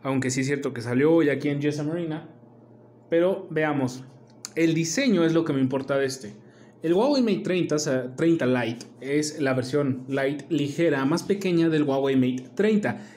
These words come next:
El siguiente en la gama Mate, sabemos que el último fue el Mate veinte, Mate veinte, Mate veinte Pro, Mate veinte Lite. Ese último, el Mate veinte Lite, fue muy popular, lo tienen muchos de ustedes.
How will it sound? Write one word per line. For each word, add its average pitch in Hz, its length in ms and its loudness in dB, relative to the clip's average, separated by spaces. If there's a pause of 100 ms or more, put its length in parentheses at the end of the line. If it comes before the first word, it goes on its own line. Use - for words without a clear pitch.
El 175 120 0
siguiente 247 340 2
en 262 60 4
la 220 100 0
gama 196 260 0
Mate, 147 300 -4
sabemos 139 480 -4
que 156 80 -2
el 151 80 2
último 143 240 -2
fue 143 160 -2
el 131 80 2
Mate 127 280 -2
veinte, 156 580 -2 (340)
Mate 123 180 2
veinte, 131 320 0
Mate 123 160 2
veinte 120 300 -4
Pro, 151 200 0
Mate 135 240 -2
veinte 143 300 0
Lite. 143 400 0
Ese 185 160 0
último, 180 280 2
el 139 60 0
Mate 147 140 0
veinte 151 320 0
Lite, 139 320 -2 (300)
fue 139 160 0
muy 160 180 4
popular, 131 460 0
lo 139 100 2
tienen 135 220 0
muchos 131 240 0
de - 20 4
ustedes. 147 480 0